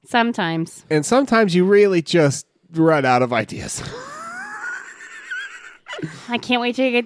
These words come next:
Speaker 1: I get to Mister K's class and I get to do the Yelp assignment.
Speaker 2: <laughs> Sometimes you watch Stand and Deliver and you think, "You know what? These kids are bored with Shakespeare.
Speaker 1: Yeah.
Speaker 2: What can I do to fucking shake this shit up?
Speaker 1: Yeah.
Speaker 2: What can I do to bring the system to its knees and teach these kids in a way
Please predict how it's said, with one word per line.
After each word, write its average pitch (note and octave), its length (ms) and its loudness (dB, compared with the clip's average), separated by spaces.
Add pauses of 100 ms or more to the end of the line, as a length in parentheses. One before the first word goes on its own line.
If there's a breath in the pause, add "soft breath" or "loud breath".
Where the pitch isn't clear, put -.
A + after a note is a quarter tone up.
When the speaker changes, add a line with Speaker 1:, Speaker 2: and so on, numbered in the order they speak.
Speaker 1:
I A#3 140 2
get C4 220 -2
to A#3 100 0
Mister B3 280 0
K's C4 300 0
class G3+ 280 0
and G#3 80 0
I G3 40 4
get G#3+ 160 -2
to - 60 -20
do A3+ 160 0
the F#3+ 80 2
Yelp A3 320 0
assignment. F3 560 0 (280)
Speaker 2:
<laughs> - 280 -20
Sometimes D#4 600 0
you A#3+ 80 -2
watch A3 220 2
Stand F3+ 300 0
and E3 100 -4
Deliver C3 480 0 (320 soft breath)
and F3+ 140 -2
you F3 80 0
think, F#3+ 260 0
"You F#3 80 2
know C#4 160 4
what? F#3 380 2 (560)
These D4 220 4
kids C#4+ 340 -2
are E3 280 4
bored A#2+ 300 -2
with G2 140 -12
Shakespeare. - 600 -8 (120 soft breath)
Speaker 1:
Yeah. E3+ 260 -2
Speaker 2:
What A#3+ 360 0
can C4 180 0
I B3 160 4
do A3+ 240 0
to D#3+ 100 0
fucking A3 500 -2
shake - 420 -2
this F#3+ 180 2
shit - 520 -4
up? - 260 0 (160 soft breath)
Speaker 1:
Yeah. F#3 160 -2
Speaker 2:
What C#4 140 4
can E4 120 -4
I C4+ 100 0
do A#3+ 240 -2
to G3 80 2
bring A#3 360 0
the C4 100 4
system A3 420 0
to G3 120 0
its E3+ 180 -2
knees F3 400 -2
and D#3 180 -4
teach C#4 300 0
these G#3+ 200 -4
kids G3 300 2
in F3+ 80 -4
a E3+ 60 0
way F3 320 0